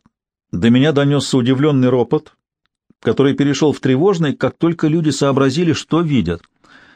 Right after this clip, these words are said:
«Авраам, скажи им, что медведи очень опасны, и нам необходимо найти место, где их можно будет содержать», — сказал я Драгоману. Один из кораблестроителей оказался сообразительней прочих. Он бегом кинулся к ближайшему сараю и распахнул его дверь.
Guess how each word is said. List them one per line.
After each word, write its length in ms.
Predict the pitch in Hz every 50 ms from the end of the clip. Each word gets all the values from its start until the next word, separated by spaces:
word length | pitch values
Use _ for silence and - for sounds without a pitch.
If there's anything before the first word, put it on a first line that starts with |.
| _ _ _ _ _ _ _ _ _ _ _
«Авраам, 460 | - 110 120 135 151 147 107 80 82 - _ _ _ _ _ _ _ _ _
скажи 500 | - - - - 147 175 170 156 175 196
им, 220 | 175 123 104 92
что 160 | 92 - - 127
медведи 380 | 131 139 131 147 185 185 165
очень 300 | 180 - 160 - 160 165
опасны, 500 | 175 180 - 156 120 - - - 87 - _ _ _ _
и 120 | - 143 160
нам 180 | 170 180 175
необходимо 540 | 165 170 160 160 - 175 170 165 165 131 120
найти 280 | 127 139 143 - 147 127
место, 380 | 139 165 214 220 214 - -
где 200 | 113 110 120 139
их 100 | 139 139
можно 260 | 143 165 180 151 147
будет 240 | 120 151 175 170 147
содержать», — 560 | - 156 147 165 165 151 143 151 127 92 -
сказал 320 | - - - 107 101 113 95
я 120 | 92 104 92
Драгоману. 500 | 95 98 107 117 110 92 82 80 80 - _ _ _ _ _ _ _ _ _ _ _ _ _ _ _ _ _ _ _
Один 360 | - 104 110 107 143 170 165
из 120 | 156 135 -
кораблестроителей 800 | - 123 123 113 131 110 - 117 123 135 147 139 - 123 123 123
оказался 600 | - 113 110 - 120 104 117 117 110 - - 107
сообразительней 760 | - - 117 110 113 123 120 113 123 - - 107 104 104 98
прочих. 460 | - 123 151 165 - 123 95 - - _ - - - - - - - - _ _ _ _
Он 200 | - 120 127 127
бегом 340 | 117 151 151 139 170 165 135
кинулся 460 | - - 151 147 127 117 107 - 107
к 40 | 95
ближайшему 520 | 95 117 127 113 123 110 98 - 107 107 98
сараю 400 | - 107 113 139 175 185 165 139
и 100 | - 113
распахнул 440 | 110 107 - 107 104 - 147 147
его 180 | 123 110 117 120
дверь. 320 | 107 104 101 85 67 -